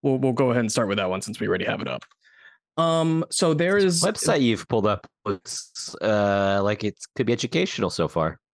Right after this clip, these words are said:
Speaker 1: It is. It is. So it's called Elaine Angel's Piercing Bible. So it's, uh, it's actually somebody that does piercing. So it seems like they, they know, you know, what they're talking about. Um, they got online consultations. They seem like they know what they're, uh, they're, they're, they're all about. So, um,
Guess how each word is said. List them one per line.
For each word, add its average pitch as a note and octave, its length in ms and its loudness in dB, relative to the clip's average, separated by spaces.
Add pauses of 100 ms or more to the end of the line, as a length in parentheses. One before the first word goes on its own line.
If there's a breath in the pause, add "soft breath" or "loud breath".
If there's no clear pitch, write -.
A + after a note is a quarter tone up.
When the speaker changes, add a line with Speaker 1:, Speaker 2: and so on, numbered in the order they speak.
(180)
Speaker 1:
It B3+ 100 4
is. D4+ 320 4
It B3+ 100 4
is. B3 220 4
So F#3 160 4
it's F3 160 2
called G#3+ 300 2
Elaine G3 320 4
Angel's F#3 420 4
Piercing F3 640 2
Bible. A2+ 460 0
So C3+ 280 4
it's, C#3 260 2
uh, C#3 220 4
it's C3+ 160 2
actually D3+ 240 2
somebody D3 240 4
that C3+ 160 4
does C3 220 2
piercing. B2 500 2
So A#2 320 2 (220 loud breath)
it A2+ 60 -6
seems A#2 200 2
like C3 140 0
they, C3 220 4
they A#2+ 240 2
know, A#2+ 500 4
you A#2+ 80 4
know, A#2+ 100 4
what A2+ 220 2
they're C3+ 100 2
talking G#2+ 380 0
about. G#2 320 2 (380 loud breath)
Um, B2+ 680 2
they A#2+ 60 2
got A2+ 140 2
online A#2 320 2
consultations. F#3 720 0
They F#3 80 2
seem B3+ 180 2
like B3 160 2
they A#3+ 100 2
know A#3+ 120 4
what B3 120 2
they're, A#3+ 260 4
uh, A#3+ 200 4
they're, A#3 220 4
they're, A#3 140 4
they're A#3+ 120 4
all B3 120 4
about. A#3+ 340 0
So, C3+ 460 2
um, C#3 440 4